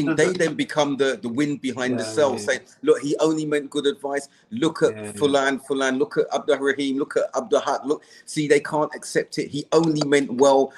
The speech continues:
Speaker 1: And so that only
Speaker 2: Mm.
Speaker 1: perpetuates the problem and
Speaker 2: Yeah.
Speaker 1: gives that individual
Speaker 2: And
Speaker 1: who's
Speaker 2: it's
Speaker 1: apparently
Speaker 2: just
Speaker 1: offering that advice,
Speaker 2: Yeah.
Speaker 1: um, he's, he's basically gloating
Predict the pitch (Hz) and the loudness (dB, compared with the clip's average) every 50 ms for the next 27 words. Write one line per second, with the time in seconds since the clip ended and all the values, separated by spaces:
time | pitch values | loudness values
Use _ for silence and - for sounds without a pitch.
0 | - - - 120 123 - - 139 190 202 151 175 175 160 143 135 - - 127 - | -16 -6 -4 -4 -2 -2 0 2 2 2 4 2 0 0 -2 -4 -4 -4 -4 -4
1 | - - - 208 196 190 190 - 143 120 120 120 117 - - 110 - - - 202 | -2 -2 -2 -2 -2 -4 -6 -6 -2 0 0 -2 -2 -4 -10 -12 -6 0 2 2
2 | 202 170 113 101 92 90 104 107 - _ _ _ _ _ _ - 127 123 117 104 | 2 2 0 -4 -2 -2 -4 -6 -8 _ _ _ _ _ _ -2 0 0 0 0
3 | 104 139 123 - - - 147 180 202 - 160 156 139 131 117 - 160 156 143 147 | 0 0 0 0 0 2 2 2 4 4 2 0 0 0 0 0 -2 0 2 2
4 | 113 107 117 117 110 - - - - - - - - - 202 185 175 180 180 262 | 2 2 2 0 0 -2 -6 -14 -20 -10 -8 -8 0 4 4 6 6 4 4 2
5 | - - - - 214 - - 165 151 127 113 113 101 95 107 104 - 104 95 95 | 2 4 4 4 4 4 2 0 0 0 2 0 -2 -2 -4 -6 -4 -4 -4 -2
6 | 117 - - - - - _ _ 139 135 127 123 123 120 131 - - 262 269 226 | -4 -6 -6 -10 -16 -18 _ _ -2 -2 2 2 2 2 0 -2 -4 -6 -6 -6
7 | 139 139 131 - - 175 175 175 - 139 123 123 117 107 90 - 123 127 147 202 | -6 -8 -2 0 0 0 0 -2 -6 -6 -6 -6 -6 -6 -8 -6 0 2 4 4
8 | 233 - - - 113 98 107 135 - | 2 0 -2 -4 -4 -4 -4 -6 -8